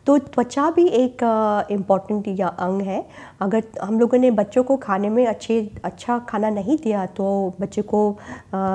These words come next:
त्वचा में प्रॉब्लम हो सकते हैं, अ, ड्राई स्किन हो सकती है, अ, बड़ों को, अ, you know, अ, किशोरी वय को जो बोलते हैं ना वो, अ, एक्ने बोलते हैं उसको,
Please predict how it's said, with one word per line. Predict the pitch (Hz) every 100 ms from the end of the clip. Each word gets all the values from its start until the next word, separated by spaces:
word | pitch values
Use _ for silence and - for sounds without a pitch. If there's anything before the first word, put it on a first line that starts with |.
| 190
त्वचा | - - 214
में | 214 208
प्रॉब्लम | 202 190 196
हो | 202 190
सकते | 196 190 -
हैं, | 180 190 190
अ, | - - 220 - 190 190
ड्राई | 180 202 208
स्किन | - 233 214
हो | 196
सकती | 185 180 - 190
है, | 196 180 180 180
अ, | - - -
बड़ों | 185 185 170 190 214
को, | 233 233 220
अ, | 196 - 185 185
you | 180
know, | 196 185 185 175 185
अ, |
किशोरी | 175 233 - 247
वय | 247 214
को | 202 196 185 185
जो | 180 180 185
बोलते | 196 196
हैं | 285
ना | 285
वो, | 220 202 202 - - -
अ, | 190 185 185 185 - - 170 185
एक्ने | - 233 220
बोलते | 202 185 190
हैं | 185
उसको, | 180 180 180